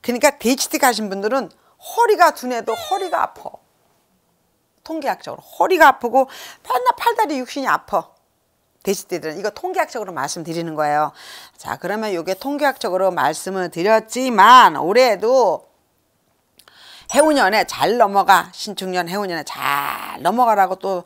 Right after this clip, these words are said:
우리 일월 달 생일, 네, 말씀드릴게요. 일월 달 호랑이야. 일월 달 호랑이라고 말씀드리겠어요. 일월 달에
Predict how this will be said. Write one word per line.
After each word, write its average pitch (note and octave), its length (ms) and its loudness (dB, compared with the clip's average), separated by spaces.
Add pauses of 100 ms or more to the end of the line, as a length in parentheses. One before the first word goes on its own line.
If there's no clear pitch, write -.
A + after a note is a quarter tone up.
(380)
우리 E3+ 380 -8 (1120)
일월 E3 280 -14
달 D#3+ 200 -12
생일, D#3+ 340 -20 (420)
네, D3+ 120 -18
말씀드릴게요. D#3+ 960 -8 (280)
일월 A3+ 280 2
달 A#3 440 6 (720)
호랑이야. F3 720 -2 (440)
일월 D#3+ 140 -12
달 D#3 140 -6
호랑이라고 G3+ 420 -10
말씀드리겠어요. - 680 -16
일월 F3 240 -8
달에 E3 320 -4